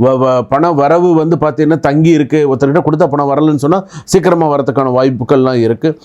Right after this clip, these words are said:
மெடிடேஷன் நிறைய பண்ணுங்க. பாடி பெயின் ரெடி, நிறைய இருக்கிறதுக்கான வாய்ப்புகள் இருக்கு.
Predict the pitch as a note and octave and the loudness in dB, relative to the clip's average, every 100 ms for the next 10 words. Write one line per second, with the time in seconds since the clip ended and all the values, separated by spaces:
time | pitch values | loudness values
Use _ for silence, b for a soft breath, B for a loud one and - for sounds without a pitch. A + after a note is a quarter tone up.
0 | B B C3+ E3 F3 D#3+ C#3 C3+ B2+ C#3 | B B 2 2 2 0 0 0 0 0
1 | C3 C#3+ C3 C3 E3 E3 D3+ C#3 B2+ B2+ | 0 0 0 2 2 2 0 0 0 0
2 | C#3+ B2 B2+ B2 B2 C#3 C#3+ C3+ C#3+ C3 | 0 0 0 0 0 2 2 0 -2 -2
3 | C3+ B2+ B2 B2+ C3+ C3 B2+ A#2+ D#3 | -4 -2 0 0 -2 0 0 0 -4